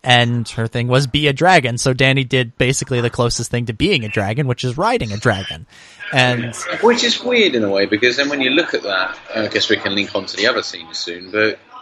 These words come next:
Speaker 2: in, in some respects, initially at least, it seems like Dany was sort of proven right a little bit.
Speaker 1: Yeah, a little bit. And, and it'll be, I mean,
Speaker 2: At what cost? But
Speaker 1: Yeah, we'll, we'll get into that. We'll get into that in a minute.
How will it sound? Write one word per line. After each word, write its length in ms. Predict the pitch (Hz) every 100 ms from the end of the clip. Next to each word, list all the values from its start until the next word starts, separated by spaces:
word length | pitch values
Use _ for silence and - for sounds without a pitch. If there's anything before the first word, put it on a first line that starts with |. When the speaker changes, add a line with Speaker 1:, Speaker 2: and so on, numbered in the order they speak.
| - - _ - - _ _
Speaker 2:
in, 260 | - 127 117 - - - - -
in 100 | 113
some 300 | 110 - 175
respects, 580 | 123 - - 101 - - -
initially 480 | 107 143 - 85 82
at 80 | -
least, 220 | - - -
it 80 |
seems 380 | - 87 90 107
like 260 | 104 107 104 - - 98 - -
Dany 260 | 113 135 113
was 120 | -
sort 220 | - 120
of 60 | 110
proven 300 | 135 117 104
right 360 | 107 147 127 -
a 60 |
little 200 | 85 80
bit. 180 | 80 98 - - - - - -
Speaker 1:
Yeah, 380 | 185 247 139 104 _
a 60 | 135
little 240 | 156 226
bit. 220 | 151 92 -
And, 240 | 123 131 127
and 180 | 127 131
it'll 220 | 127 135 135
be, 360 | 143 143 135 - 123
I 80 |
mean, 200 | 135 139
Speaker 2:
At 120 | 123 110
what 200 | 135 -
cost? 500 | - 110 - - - -
But 220 | 92 95
Speaker 1:
Yeah, 300 | 120 117 104
we'll, 240 | 101 135 139
we'll 160 | 143
get 160 | 156 160
into 240 | 151 143
that. 300 | 123 123 120
We'll 100 | 120
get 160 | 123 139
into 240 | 135 123 120
that 240 | 117 113
in 60 | 107
a 60 |
minute. 400 | 104 110 110 104